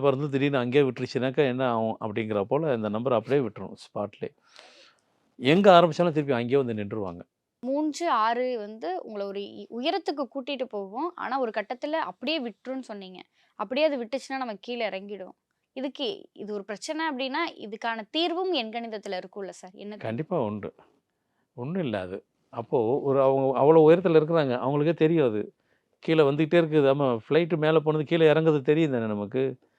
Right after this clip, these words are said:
Speaker 1: அதனால அவங்க வாழ்க்கையினுடைய தரம் கீழே இறங்கிட்டே இருக்குது தெரியும். ஆனா ரீசன் அவங்க தேடினா கண்டுபிடிக்க முடியாது. எப்படி கீழே நம்ம இறங்கி போயிட்டுருக்குறோன்னு. அப்படி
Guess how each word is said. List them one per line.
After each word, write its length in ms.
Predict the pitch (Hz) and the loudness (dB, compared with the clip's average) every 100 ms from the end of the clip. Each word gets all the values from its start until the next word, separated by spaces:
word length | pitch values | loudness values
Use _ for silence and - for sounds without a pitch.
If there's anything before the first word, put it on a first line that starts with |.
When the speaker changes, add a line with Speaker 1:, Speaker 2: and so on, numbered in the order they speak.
| _ _ 120 | _ _ -2
Speaker 1:
அதனால 240 | 131 156 160 | 0 2 2
அவங்க 140 | 143 131 139 | 2 2 4
வாழ்க்கையினுடைய 460 | 160 175 151 139 131 | 4 0 0 2 2
தரம் 240 | 143 147 156 | 2 2 2
கீழே 140 | 147 135 | 4 4
இறங்கிட்டே 300 | 143 139 156 | 2 4 2
இருக்குது 280 | 147 147 135 | 2 0 0
தெரியும். 260 | 131 117 107 _ _ _ _ - | 2 -2 -6 _ _ _ _ -6
ஆனா 120 | 123 120 147 | 0 2 2
ரீசன் 300 | 156 160 139 | 0 0 0
அவங்க 120 | 123 135 | 0 0
தேடினா 280 | 143 139 131 | 0 0 -2
கண்டுபிடிக்க 360 | 123 127 113 101 | -2 -2 -4 -6
முடியாது. 260 | 92 92 - _ 117 | -4 -6 -8 _ -10
எப்படி 200 | 120 156 135 | -6 -6 -2
கீழே 160 | 143 127 | 2 2
நம்ம 220 | 113 110 107 104 | 0 -2 0 0
இறங்கி 180 | 120 110 | 0 -2
போயிட்டுருக்குறோன்னு. 500 | 113 107 101 98 - _ _ _ _ 120 | -6 -6 -6 -8 -14 _ _ _ _ -6
அப்படி 180 | 117 | -2